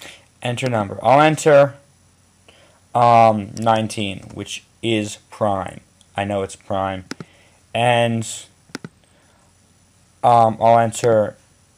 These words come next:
twenty, which is not prime. Twenty is not prime. And of course, I know if you're gonna be, um, entering something like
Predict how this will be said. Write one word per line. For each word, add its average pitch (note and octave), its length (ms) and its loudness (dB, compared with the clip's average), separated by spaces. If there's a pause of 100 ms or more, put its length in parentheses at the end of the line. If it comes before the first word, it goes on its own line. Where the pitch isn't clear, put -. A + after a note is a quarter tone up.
(360)
twenty, B2 720 0 (460)
which - 160 -18
is A2+ 80 -10
not C3 340 0
prime. G2+ 460 -6 (360)
Twenty B2+ 280 -8
is A2+ 120 -8
not A2 380 -2
prime. F#2 440 -10 (680)
And D#3 120 2
of F3+ 140 0
course, D#3 540 2 (260)
I B2+ 120 0
know B2 460 4
if A#2+ 220 -8
you're B2+ 160 -4
gonna B2+ 220 2
be, A#2 320 0
um, G#2+ 300 2 (680)
entering B2 420 -4
something A#2+ 380 0
like A2 400 2